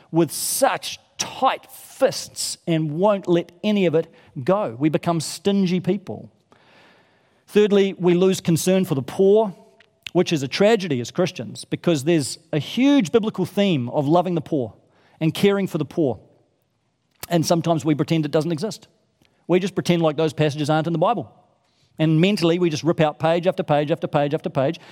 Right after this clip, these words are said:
We don't really care about that stuff. We're too focused on generating my own wealth and my own financial security. And we lose compassion. We lose concern for the poor. Fourthly, our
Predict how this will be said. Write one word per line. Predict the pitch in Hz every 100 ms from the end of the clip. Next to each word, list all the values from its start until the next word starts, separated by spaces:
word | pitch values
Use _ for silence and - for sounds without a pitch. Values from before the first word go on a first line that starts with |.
| -
We | -
don't | 165 175
really | 170
care | 156 202
about | 190 151
that | 139
stuff. | - 165 165
We're |
too | 151 165
focused | - 160 156 -
on | 151 127
generating | 156 160 156 160
my | 147
own | 151 151
wealth | 143 151 151
and | 139
my | 139
own | 147
financial | 139 147 147 135
security. | 127 131 160 202 127 - -
And | 160
we | 156
lose | 160 165 156
compassion. | 135 - 175 165 208 220 - -
We | 160
lose | 151 151
concern | - 143 147 147
for | 139
the | 143
poor. | 127 175 151 101 _ _ _ _ _ _ _ _ _ _ _ _ _ _ _ _ _ _ _ _
Fourthly, | 180 196 208 208 202
our | 180 165